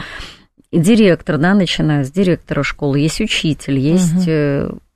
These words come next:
Speaker 1: классные руководители, которые отвечают. То есть это не то место, где ребёнок, э, требует какой-то бесконечной опеки, ежеминутной со стороны родителей.
Speaker 2: Но это какая-то тогда подмена понятия, то есть вам говорят, что это конституционные права частной собственности и так далее, вы говорите: «Да нет, это же отвлекает детей,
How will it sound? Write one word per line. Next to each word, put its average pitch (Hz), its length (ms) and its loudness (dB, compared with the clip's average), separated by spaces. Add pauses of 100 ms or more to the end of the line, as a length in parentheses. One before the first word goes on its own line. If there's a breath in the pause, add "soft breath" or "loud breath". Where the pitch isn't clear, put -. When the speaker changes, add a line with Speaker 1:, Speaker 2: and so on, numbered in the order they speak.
(140)
Speaker 1:
классные 170 460 0
руководители, 180 880 0
которые 175 480 -2
отвечают. 190 640 -2
То - 60 -4
есть - 140 -4
это 170 160 -4
не 165 160 2
то 208 200 0
место, 185 380 2
где 156 180 -4
ребёнок, 202 400 0 (420 loud breath)
э, 135 240 -4
требует 185 400 0
какой-то - 420 -6
бесконечной 165 880 0
опеки, 185 440 -4
ежеминутной 147 760 0
со - 160 -12
стороны 151 380 -2
родителей. 160 680 -4
Speaker 2:
Но 190 140 2
это 208 80 0
какая-то 214 360 -2
тогда 180 220 0
подмена 180 400 2
понятия, 196 500 2
то 170 100 -6
есть 160 240 -6
вам 156 360 0
говорят, 151 360 -2
что - 180 -6
это 147 100 -6
конституционные 151 460 -2
права 156 300 0
частной 151 300 -6
собственности - 440 -6
и - 20 -14
так 151 120 -2
далее, 220 160 0
вы 185 80 0
говорите: 165 260 -2
«Да 143 100 0
нет, 160 220 0
это 143 160 -8
же 143 80 -2
отвлекает 151 560 -2
детей, 143 400 -2